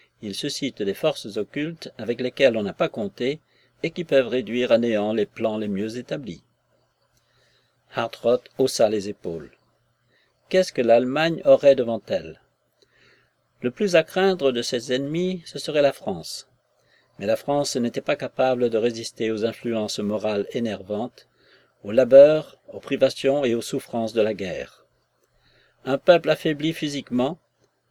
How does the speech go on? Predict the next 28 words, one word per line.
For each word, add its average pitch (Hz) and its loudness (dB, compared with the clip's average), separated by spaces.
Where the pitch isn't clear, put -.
infecté 156 -2
de 127 2
l'esprit 135 0
révolutionnaire, 123 -2
désaccoutumé 151 -2
de 117 -4
l'usage 123 2
des 117 -6
armes 143 -2
par 113 -2
l'amour 131 0
excessif 123 -8
du 123 -6
bien-être. 110 -6
Ensuite, 123 -4
il 123 -2
y 120 4
avait 117 4
la 117 4
Russie, 131 -4
mais 98 -6
les 104 -4
masses - -4
amorphes 139 2
de 117 -8
son 117 -4
immense 135 -2
population 127 -6